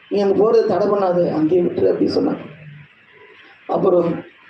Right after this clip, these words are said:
இந்த டி பி எம் சபைக்கு வர உதவி செய்தார். அடுத்து ஃபைத்தமிழ் ஏறக்குறைய மூன்று வருஷம் தங்க உதவி செய்தார்.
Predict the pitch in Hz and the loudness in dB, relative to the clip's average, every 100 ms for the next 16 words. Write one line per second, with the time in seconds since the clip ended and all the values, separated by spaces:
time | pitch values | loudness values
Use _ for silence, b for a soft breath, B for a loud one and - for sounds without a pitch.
0 | - _ - 175 - 190 190 180 175 180 | -20 _ -4 -2 0 2 2 2 0 0
1 | 175 170 180 175 170 180 175 - 185 - | 0 -2 -2 0 2 2 4 4 4 2
2 | - - - - B B B B - - | 0 -2 -8 -12 B B B B -20 -6
3 | 175 175 180 185 185 196 185 180 180 185 | -2 0 2 2 2 2 2 2 2 2
4 | 185 190 185 180 - 202 175 190 190 349 | 2 2 2 2 0 -2 0 2 4 6
5 | 175 - 349 349 | 6 6 4 2